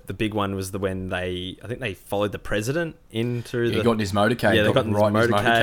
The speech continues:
Speaker 2: motorcade.
Speaker 1: and they all got arrested, and, like, just <coughs> crazy shit. Um, but they, um, basically projected Alan Jones's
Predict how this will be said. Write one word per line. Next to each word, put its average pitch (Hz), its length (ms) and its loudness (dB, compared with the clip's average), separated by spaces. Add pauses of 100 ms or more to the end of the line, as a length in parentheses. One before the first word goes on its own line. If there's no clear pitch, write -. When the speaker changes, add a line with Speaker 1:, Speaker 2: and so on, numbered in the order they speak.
(140)
Speaker 2:
motorcade. 104 60 -4
Speaker 1:
and 104 80 -2
they 104 80 2
all 110 80 4
got 107 100 2
arrested, 104 640 0
and, 90 240 -8
like, - 280 -14
just - 260 -10 (220)
<coughs> - 200 -8
crazy 104 380 0
shit. 85 260 -12 (420)
Um, 107 560 0 (800)
but 123 320 0
they, 113 600 0 (500)
um, 104 600 -4
basically 147 420 0
projected 113 480 -2
Alan 104 200 -2
Jones's 98 800 -6